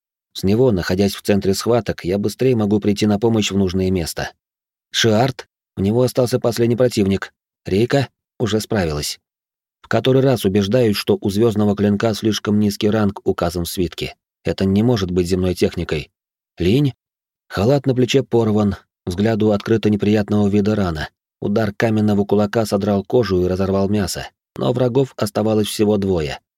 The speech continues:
И Линь с азартом кружит вокруг них, осыпая техниками и ударами. Удивлённый и даже испуганный крик: «Кто? Где?»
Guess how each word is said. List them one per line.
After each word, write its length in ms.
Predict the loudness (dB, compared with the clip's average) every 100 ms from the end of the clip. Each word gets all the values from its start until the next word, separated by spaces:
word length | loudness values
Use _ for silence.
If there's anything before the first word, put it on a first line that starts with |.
| _ _
И 100 | 0
Линь 220 | 2 2
с 80 | 2
азартом 440 | 2 2 2 0
кружит 340 | 2 2 4 2
вокруг 320 | 0 0 2
них, 240 | 0 2
осыпая 460 | 0 0 0 0 2
техниками 460 | 0 0 0 0 2
и 60 |
ударами. 560 | 2 2 0 -4 -8 -12 _ _ _ _ -6
Удивлённый 680 | -2 2 4 4 2 2
и 20 |
даже 280 | 2 2 2
испуганный 400 | 2 2 2 0
крик: 360 | 2 0 0 -8 _
«Кто? 300 | 2 4 4 -2 _
Где?» 400 | 2 4 4